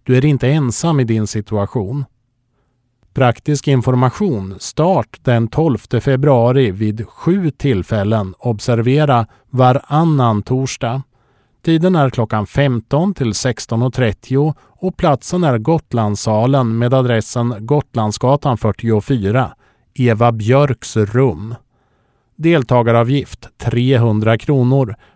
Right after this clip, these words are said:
Betalning sker under kursens gång. Cirkelledare är Lillemor Högselius.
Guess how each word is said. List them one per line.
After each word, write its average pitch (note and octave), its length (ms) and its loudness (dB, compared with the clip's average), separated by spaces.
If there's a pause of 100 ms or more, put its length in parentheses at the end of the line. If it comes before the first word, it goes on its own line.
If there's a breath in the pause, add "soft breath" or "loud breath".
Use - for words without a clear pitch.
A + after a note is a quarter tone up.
(120)
Betalning D3 580 2
sker B2+ 380 2
under C3 260 2
kursens G#2+ 500 -2
gång. G#2+ 420 -2 (420)
Cirkelledare C3 920 2
är C#3 180 4
Lillemor A2 480 4
Högselius. A#2+ 1080 0